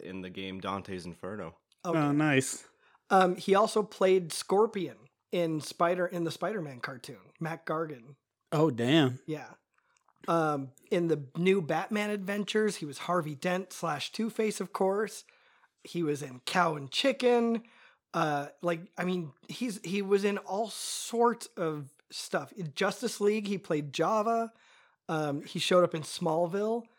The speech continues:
Speaker 2: uh, for an episode, uh, as Mister Moore. Um, I mean,
Speaker 3: He was in the first Fallout game.
Speaker 1: Yep.
Speaker 2: And he returned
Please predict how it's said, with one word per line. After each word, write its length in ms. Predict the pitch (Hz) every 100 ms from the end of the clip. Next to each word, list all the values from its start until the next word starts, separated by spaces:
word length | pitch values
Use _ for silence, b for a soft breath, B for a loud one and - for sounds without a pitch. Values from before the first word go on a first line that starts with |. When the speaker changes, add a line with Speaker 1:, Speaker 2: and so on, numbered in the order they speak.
| _ _ _
Speaker 2:
uh, 100 | 220
for 280 | - 196 202
an 80 | 202
episode, 640 | 202 202 - 202 220 214 - _ _
uh, 180 | 180 156 185
as 160 | 156
Mister 340 | 165 170 - 156
Moore. 540 | 147 147 165 214 220 _ _ _ _ _ _ _ -
Um, 440 | 160 156 156 139 139 -
I 60 |
mean, 440 | 175 170 160 147 131 _
Speaker 3:
He 140 | - 135
was 160 | 139
in 80 | 135
the 80 | 120
first 640 | - 135 135 - - - - _ _ _ -
Fallout 460 | - 131 127 107 104
game. 260 | 98 104 - _ _ 110
Speaker 1:
Yep. 240 | 135 - _ _ _ -
Speaker 2:
And 120 | 202
he 140 | 196 202
returned 800 | 165 - - 185 190 214 196